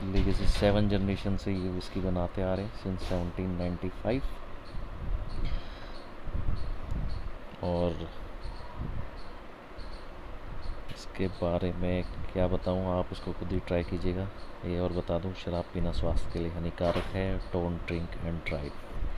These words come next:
बहुत ही smooth है, बहुत ही smooth इसकी है। मैंने इसको try किया है। हाँ, दो ही bone bone, अ, available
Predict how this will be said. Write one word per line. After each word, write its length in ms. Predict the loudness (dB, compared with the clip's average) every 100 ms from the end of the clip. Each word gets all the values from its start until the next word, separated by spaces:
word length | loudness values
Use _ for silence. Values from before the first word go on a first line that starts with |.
| -4 -8 -8 -6 0 4 4 2 -4 -6 -4 -2 2
बहुत 320 | 2 2 2
ही 40 |
smooth 480 | 0 2 4 4 4
है, 160 | -2 -2 -6 -8 -10 -10 -10 -6 0 2 4 2 0 -2 -6 -8 -8 -10 -12 -12 -12 -8 -2
बहुत 240 | 0 2
ही 80 | 2
smooth 380 | 2 0 -2 -6
इसकी 260 | -8 -6
है। 260 | -2 0 2 0 -2 -4 -4 -8 -8 -8 -8 -8 -2 0 2
मैंने 140 | 2
इसको 200 | 2 -2 0
try 200 | 2 2
किया 280 | 0 0 0
है। 200 | 0 -2 -2 0
हाँ, 180 | 0 0 0 6
दो 120 | 8
ही 80 | 8
bone 300 | 6 6 4
bone, 240 | 4 2
अ, 840 | 0 -2 0 0 0 -2 -2 0 0 0 2
available 920 | 4 6 4 2 2 2 4 4